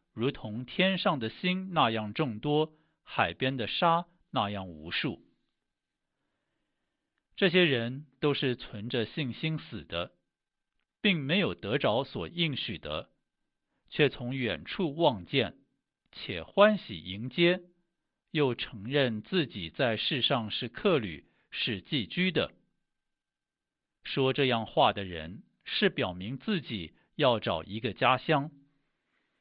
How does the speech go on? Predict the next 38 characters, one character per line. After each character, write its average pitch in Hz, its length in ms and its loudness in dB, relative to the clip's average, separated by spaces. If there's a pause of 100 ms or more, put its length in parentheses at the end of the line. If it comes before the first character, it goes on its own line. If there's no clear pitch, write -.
(100)
他 143 140 4
们 131 120 2
若 135 220 2
想 90 340 -4
念 120 260 2
所 92 220 -6
离 101 220 -4
开 202 240 0
的 147 100 -2
家 113 240 4
乡， 131 400 2 (440)
还 - 200 4
有 151 220 4
可 - 240 -4
以 113 160 -2
回 85 300 -8
去 - 180 -4
的 95 140 -4
机 160 240 2
会， 139 340 2 (1120)
他 131 140 2
们 123 160 0
却 123 180 -2
羡 117 300 2
慕 113 180 -4
一 113 120 -4
个 131 160 0
更 202 300 2
美 82 180 -4
的 - 120 -8
家 107 260 2
乡， 123 400 -2 (600)
就 131 160 2
是 113 220 -2
在 120 240 2
天 185 340 0
上 160 260 4
的。 85 180 -6